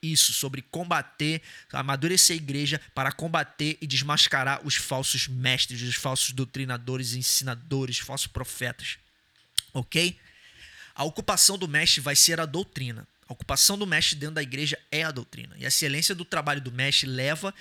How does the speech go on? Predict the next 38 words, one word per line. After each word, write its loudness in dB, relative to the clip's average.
a 2
igreja -2
a -4
ser 0
forte, -2
firmada, -2
fundamentada -4
e -8
a -2
resistir 2
às 2
confusões -2
e -4
heresias 2
dentro -4
da -2
igreja. -4
E -10
devido 0
a 2
essa 6
importância, -2
esse 2
é -8
um -8
ministério 0
julgado -2
com -6
muito 0
rigor, 0
como -2
diz 2
em 0
Ma-, -2
em -2
Tiago, 4
capítulo -6
três. -2